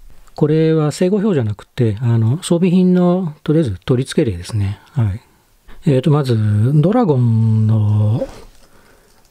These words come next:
八十八ミリ砲ですね。はい。これ、とりあえず、あの、先にバッ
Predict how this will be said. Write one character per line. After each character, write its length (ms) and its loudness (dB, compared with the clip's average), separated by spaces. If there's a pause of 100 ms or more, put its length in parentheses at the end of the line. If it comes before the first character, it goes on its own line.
八 260 0
十 100 4
八 180 -2
ミ 60 2
リ 60 2
砲 160 2
で 60 -2
す 120 -4
ね。 180 -4
は 220 -2
い。 60 -10 (120)
こ 140 0
れ、 100 0
と 160 -2
り 160 2
あ 60 2
え 60 0
ず、 140 -8 (200)
あ 180 -2
の、 400 -6 (440)
先 240 -2
に 80 2
バ 160 2
ッ 60 -6